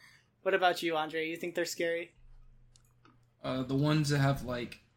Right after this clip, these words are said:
Speaker 2: fucking split tongues and hella piercings.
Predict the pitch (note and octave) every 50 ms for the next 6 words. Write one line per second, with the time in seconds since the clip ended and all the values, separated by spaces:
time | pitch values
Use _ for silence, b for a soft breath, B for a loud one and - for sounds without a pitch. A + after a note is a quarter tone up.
0 | _ _ _ _ _ _ _ _ _ _ _ _ _ _ _ _ _ _ _ _
1 | - C#3 C#3+ C#3 - C3 B2+ A#2 - - - - D3 D3 C#3+ C#3+ - - C#3+ C#3+
2 | C#3+ D3 D3 D3+ D3+ D3 C#3 C#3 C3 C3+ C#3 C#3+ D3 C#3 B2+ - - - C3+ C#3
3 | C#3+ C#3 - D#3+ D#3 D#3 D#3+ E3 D#3+ - -